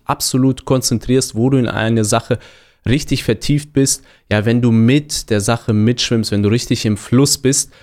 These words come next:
und du dich nicht ablenken lässt. Man sagt, dass Thomas Edison mal drei Tage nicht geschlafen hat, weil er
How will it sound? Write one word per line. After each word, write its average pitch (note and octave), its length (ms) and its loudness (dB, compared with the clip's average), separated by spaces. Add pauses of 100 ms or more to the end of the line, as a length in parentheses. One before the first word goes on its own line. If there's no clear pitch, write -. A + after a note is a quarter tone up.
(180)
und G#2+ 300 -2
du C3+ 280 4
dich A2 280 -4
nicht C3+ 380 -2
ablenken G2 520 -4
lässt. E2+ 360 -4 (720)
Man A#2+ 240 2
sagt, D3 320 0
dass B2 160 -2
Thomas E3 340 0
Edison C#3+ 460 2
mal A#2+ 240 2
drei A2+ 260 0
Tage B2 360 -2
nicht B2 200 0
geschlafen A#2+ 480 0
hat, A2 160 -2
weil A2 160 2
er A2 200 -2